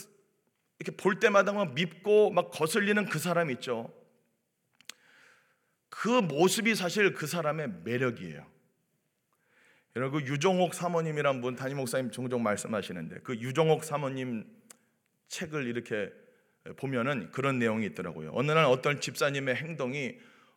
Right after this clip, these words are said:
엄청 눈에 거슬리고 막 미워 죽겠다는 거예요. 그래가지고 하나님 앞에 그 사람 올려드리면서,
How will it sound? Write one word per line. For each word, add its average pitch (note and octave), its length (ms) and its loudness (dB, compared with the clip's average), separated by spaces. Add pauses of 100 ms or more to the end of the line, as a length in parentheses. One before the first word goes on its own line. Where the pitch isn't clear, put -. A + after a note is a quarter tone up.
엄청 A#3+ 640 0
눈에 C#3+ 240 -2
거슬리고 A2+ 580 -4
막 G#2+ 200 -6 (200)
미워 C#3 300 -2
죽겠다는 A#2+ 500 -4
거예요. - 120 -10 (220)
그래가지고 A#2+ 380 0
하나님 C3+ 340 2
앞에 B2 440 2 (280)
그 B2+ 140 -6
사람 B2 260 2
올려드리면서, A#2 840 0